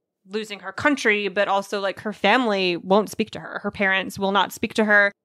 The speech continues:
They are themselves in a much more precarious position in the Philippines after the DeMarcos are removed from power. And so they're dealing with their own stuff.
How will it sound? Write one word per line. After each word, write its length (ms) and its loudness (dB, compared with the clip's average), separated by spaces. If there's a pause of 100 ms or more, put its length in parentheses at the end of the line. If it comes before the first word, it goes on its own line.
(120)
They 520 -6 (340)
are 200 4
themselves 720 2
in 100 2
a 60 4
much 180 2
more 140 2
precarious 520 0
position 520 -2
in 80 -2
the 80 0
Philippines 440 -4
after 240 -2
the 120 -10
DeMarcos 760 -8
are 200 -2
removed 320 -4
from 120 -8
power. 460 -2 (220)
And 100 -4
so 100 -4
they're 140 0
dealing 240 -2
with 100 -6
their 140 -4
own 160 -8
stuff. 260 -4